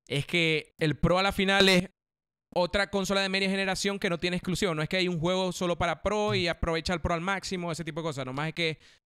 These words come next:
todo es cuatro, o sea, y ni siquiera todo es cuatro K. De hecho, en Pro en eso ni siquiera, eh, tiene menos cuatro K probablemente que va a tener el One cuando salga, o sea.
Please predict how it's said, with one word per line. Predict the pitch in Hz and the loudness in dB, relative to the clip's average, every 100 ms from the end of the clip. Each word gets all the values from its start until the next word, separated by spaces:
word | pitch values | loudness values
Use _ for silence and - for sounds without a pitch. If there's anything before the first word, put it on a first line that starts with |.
| - | -2
todo | 175 | 0
es | 180 | 2
cuatro, | 196 190 185 - | 0 0 -2 -4
o | 160 | -4
sea, | 151 143 - | -2 -2 -4
y | 151 151 | -4 -2
ni | 143 | -2
siquiera | 151 147 170 185 | -2 0 0 0
todo | 196 | -2
es | |
cuatro | 190 180 175 | -2 -4 -2
K. | 160 | -2
De | 160 | -2
hecho, | - | -2
en | 151 | -4
Pro | 131 165 170 | -2 -2 -2
en | 190 | -2
eso | 185 196 185 160 | -2 -2 -4 -8
ni | 170 165 | -8 -6
siquiera, | 151 156 175 | -4 -4 -4
eh, | 156 | -4
tiene | 156 170 | -2 -2
menos | 190 190 185 | 0 -2 -2
cuatro | 185 196 | -2 -2
K | 190 | -4
probablemente | 190 190 190 185 | -2 -4 -4 -4
que | 165 | -2
va | 170 | -2
a | |
tener | 165 180 180 170 - | -2 -2 -4 -6 -8
el | - 170 156 | -2 0 2
One | 190 185 | 2 0
cuando | 180 170 | -2 -2
salga, | 175 156 104 | -2 -4 -6
o | 113 | -6
sea. | 123 85 | -6 -8